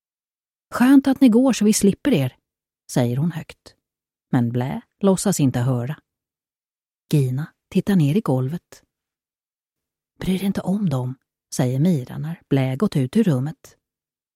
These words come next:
"Du vet ju att Blä är Blä", säger Olivia. "Kolla här, en intervju med Gobby", säger Mira och håller upp K P.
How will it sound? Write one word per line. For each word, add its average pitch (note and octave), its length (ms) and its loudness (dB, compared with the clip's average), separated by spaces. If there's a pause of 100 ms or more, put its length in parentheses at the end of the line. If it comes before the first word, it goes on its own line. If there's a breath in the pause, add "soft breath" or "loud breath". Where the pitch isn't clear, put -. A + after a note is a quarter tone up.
(180)
"Du A#3 100 2
vet B3+ 320 2
ju A3+ 80 4
att F#3+ 100 0
Blä F#3+ 420 2
är D#3+ 100 4
Blä", E3 460 0 (520)
säger C3 260 -4
Olivia. C#3 400 -8 (1300)
"Kolla B3+ 200 2
här, B3+ 260 0 (320)
en A#3 140 10
intervju B3 380 8
med A#3+ 120 6
Gobby", A3 340 -2 (480)
säger A#2+ 240 0
Mira C3+ 380 -2
och B2+ 60 -2
håller E3+ 260 0
upp C#3 160 -4
K C4 260 0
P. E3 160 -10